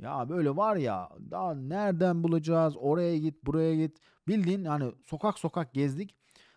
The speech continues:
Allah'tan, e, biri bizim koyun olduğunu bildiği için, e, komşulardan biri, üç sokak sonra bulduk yani. Komşulardan biri en azından gördüğü için, o da çok dikkatliymiş yani. Ve,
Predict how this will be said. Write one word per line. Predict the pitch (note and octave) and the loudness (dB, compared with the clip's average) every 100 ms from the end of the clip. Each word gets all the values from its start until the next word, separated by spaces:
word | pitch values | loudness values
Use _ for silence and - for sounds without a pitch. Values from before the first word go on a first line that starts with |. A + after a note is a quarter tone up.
| _ _ - | _ _ -2
Allah'tan, | C3 E3 F#3+ - A3+ A3+ - | 0 2 0 -2 -6 -6 -10
e, | B2 A#2 A#2 A2+ | -8 -6 -6 -6
biri | A2+ C3 D#3+ F3+ - - | -4 -2 -2 -2 -6 -14
bizim | B2 A#2+ D#3+ | -10 -6 -4
koyun | F3+ D3 C#3 | -4 -2 -2
olduğunu | D3 C3+ B2+ C3+ B2+ | -2 -2 -2 -2 -2
bildiği | B2 A#2+ C#3+ | -2 0 0
için, | F#3+ - F#3 _ _ _ _ _ - | 0 -6 -14 _ _ _ _ _ -14
e, | G2+ G2+ G#2 G#2 G#2 G#2 G2+ | -8 -6 -4 -4 -6 -6 -6
komşulardan | C3 A#2+ A#2+ C3+ C3 C3 C#3 | -4 -4 -2 -2 0 -2 -2
biri, | B2 - - _ _ - | -4 -6 -16 _ _ -12
üç | B2+ | -10
sokak | - B2 C3 - | -8 -6 -6 -8
sonra | - A2+ A2+ | -10 -4 -4
bulduk | G#2 F#2 F2 | -4 -10 -14
yani. | E2+ G2+ D3+ _ _ - | -12 -12 -12 _ _ -2
Komşulardan | E3 C#3+ D3 B2+ B2 D3+ | -2 0 0 2 2 0
biri | D3+ E3 _ _ | 0 -2 _ _
en | - | -6
azından | C#3 C#3 C#3 C3 A#2+ | -4 -2 -2 -2 -2
gördüğü | B2 B2 A#2+ C3+ | 2 2 2 0
için, | C3 B2 - _ _ - | -2 -6 -12 _ _ -14
o | E3+ | -10
da | D#3+ | -6
çok | D3+ B2+ | -6 -6
dikkatliymiş | A#2 A2+ A2 B2+ G#2+ - | -6 -4 -4 -4 -4 -6
yani. | F2+ G#2 D#3 - _ _ _ _ _ _ _ _ | -10 -10 -12 -20 _ _ _ _ _ _ _ _
Ve, | - | -6